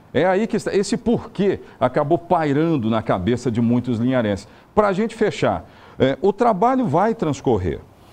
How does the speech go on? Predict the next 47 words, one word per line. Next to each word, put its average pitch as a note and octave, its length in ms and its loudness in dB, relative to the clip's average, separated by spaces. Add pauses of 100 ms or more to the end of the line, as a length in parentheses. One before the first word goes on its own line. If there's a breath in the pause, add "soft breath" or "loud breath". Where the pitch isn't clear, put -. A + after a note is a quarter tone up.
(180 loud breath)
É, A2+ 280 2
vejo A3+ 480 0
possibilidade, F#3+ 920 0
sim, G3+ 260 -2
de A3+ 120 0
privatizar, D#3 440 0
porque G3+ 260 -2
isso G3+ 140 -4
é A3+ 40 2
uma A#3 120 0
tendência, G3+ 640 -2
viu? C3 160 -4 (240 loud breath)
Eu B2 100 2
quero G3 220 0
dizer F#3 300 0
que G#3+ 80 -2
é G#3+ 40 0
uma G#3+ 140 0
tendência. F3 640 -2 (320 loud breath)
É, A#2+ 100 0
os D#3+ 240 2
funcionários F3+ 540 0
do D3+ 80 -2
saai D3 260 2
não F#3+ 200 0
querem F3+ 560 0
a G2+ 80 0
privatização, A2 640 0
por D#3+ 260 2
isso A3+ 320 0
que - 80 -4
eles C#3+ 140 0
estão C3+ 240 0
levantando B2 400 0
esses A#2+ 200 -6
cartazes. G#2+ 460 0
Agora, B2+ 340 2 (280 loud breath)
que D#3 180 2
é G3+ 60 2
uma C#4+ 200 2
tendência B2+ 540 0
em A2+ 60 0
todos C3 240 -2
os G#2+ 80 -2
municípios, A2+ 480 -2
doutor D3+ 240 0
Oswaldo? F#2+ 320 -2